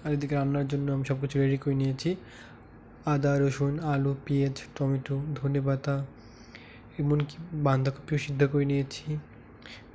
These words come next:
মা-, এদিকে মাছ ভেজে নিয়েছি। তো চলো, রান্না করা যাক। দেখো,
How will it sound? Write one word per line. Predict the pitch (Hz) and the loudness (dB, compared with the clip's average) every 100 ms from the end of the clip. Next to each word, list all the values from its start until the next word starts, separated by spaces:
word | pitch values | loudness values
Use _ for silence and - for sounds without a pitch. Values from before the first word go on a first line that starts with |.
| - | 0
মা-, | 151 - | 0 2
এদিকে | 139 139 | 2 4
মাছ | 135 139 131 | 6 6 6
ভেজে | 135 143 | 4 4
নিয়েছি। | 139 139 - 156 165 - - - - - | 4 2 0 -6 -6 -10 -20 -20 -18 -10
তো | 135 | -4
চলো, | 156 165 180 | 0 0 0
রান্না | 151 143 | 0 0
করা | 139 143 | 0 0
যাক। | 139 170 - - - - - - - - - - | 0 -4 -8 -20 -20 -20 -20 -20 -20 -20 -12 -2
দেখো, | 147 - | -2 -2